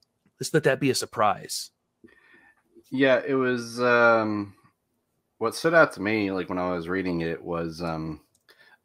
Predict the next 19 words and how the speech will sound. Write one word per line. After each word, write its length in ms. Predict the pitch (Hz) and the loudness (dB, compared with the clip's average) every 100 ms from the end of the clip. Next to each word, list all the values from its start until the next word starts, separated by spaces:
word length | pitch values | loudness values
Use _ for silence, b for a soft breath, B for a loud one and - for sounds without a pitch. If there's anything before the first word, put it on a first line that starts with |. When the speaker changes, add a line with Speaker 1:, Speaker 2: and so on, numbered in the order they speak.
| - | -10
Speaker 2:
and 280 | 101 98 95 | -6 -4 0
what 120 | 107 | 2
I 60 | |
mean 420 | 98 101 98 98 - | 2 2 0 -2 -6
is, 200 | 95 92 | -14 -8
like, 160 | 90 85 | -8 -6
like, 200 | 85 82 | -6 -4
one 100 | 95 | -4
of 40 | |
the 60 | 90 | -2
biggest 300 | 87 85 82 | -2 -4 -4
differences, 800 | 90 - 85 87 82 78 - - _ b b b - | -4 -4 -8 -6 -6 -6 -8 -8 _ b b b 2
I 140 | 104 | 4
noticed 440 | 107 120 135 131 | 6 6 6 2
Newt, 540 | 90 85 87 110 - - _ | -4 -2 -2 -4 -8 -20 _
the 120 | 98 | -14
character 500 | - 101 101 - 95 | -2 -2 -2 -4 -4
Newt, 480 | 92 90 92 - - - | -4 -4 -6 -8 -14 -6
um, 400 | 87 87 85 | -4 -4 -10